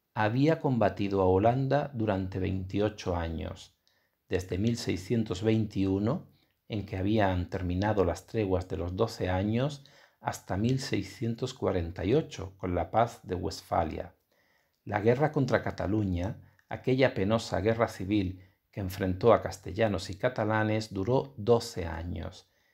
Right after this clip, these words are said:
y finalmente la guerra contra Portugal se prolongó desde mil seiscientos cuarenta hasta mil seiscientos sesenta y ocho, por lo tanto, otros veintiocho años, como los que habían durado la guerra con Holanda.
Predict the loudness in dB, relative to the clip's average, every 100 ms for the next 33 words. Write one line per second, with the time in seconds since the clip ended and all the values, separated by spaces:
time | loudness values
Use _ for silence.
0 | _ -14 -12 -6 -2 0 2 4 2 0
1 | 0 0 2 2 2 0 0 -4 0 -2
2 | 0 -2 -2 -4 0 4 4 2 -10 _
3 | _ -12 -8 -2 2 2 2 4 2 2
4 | -2 -2 0 2 2 0 -6 -8 -4 -4
5 | -4 -8 -8 -4 0 0 0 -2 -2 -4
6 | -10 _ _ -4 -4 -2 -4 0 2 2
7 | 0 -4 -4 -4 -2 -2 -2 -4 -8 -8
8 | -6 -8 -4 2 2 0 -8 -16 -16 _
9 | _ _ _ -4 0 -2 0 2 2 0
10 | -2 -4 -2 -2 0 0 -2 -2 -2 -2
11 | -2 -2 2 2 2 4 4 4 0 -4
12 | -6 -12 _ _ _ -10 -2 2 2 2
13 | -2 0 2 2 -2 0 4 6 6 4
14 | 2 2 0 -2 -6 -4 -6 -8 -12 -14